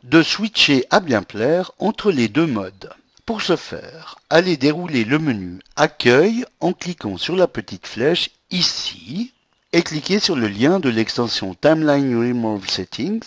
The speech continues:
qui a pris place ici. Une fenêtre de paramètres s'ouvre avec la possibilité de désinstaller l'extension,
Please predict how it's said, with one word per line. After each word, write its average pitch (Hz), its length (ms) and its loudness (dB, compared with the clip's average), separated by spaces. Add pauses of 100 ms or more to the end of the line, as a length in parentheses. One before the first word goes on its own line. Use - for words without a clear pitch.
(420)
qui 180 200 0
a 127 80 6
pris - 180 -18
place 165 480 0 (100)
ici. - 440 -8 (1400)
Une 170 180 0
fenêtre 233 480 4
de 127 80 2
paramètres 117 680 0
s'ouvre 226 520 -2
avec 101 260 0
la 92 100 -8
possibilité 135 720 -2
de 107 140 -8
désinstaller 131 720 4
l'extension, 101 880 -6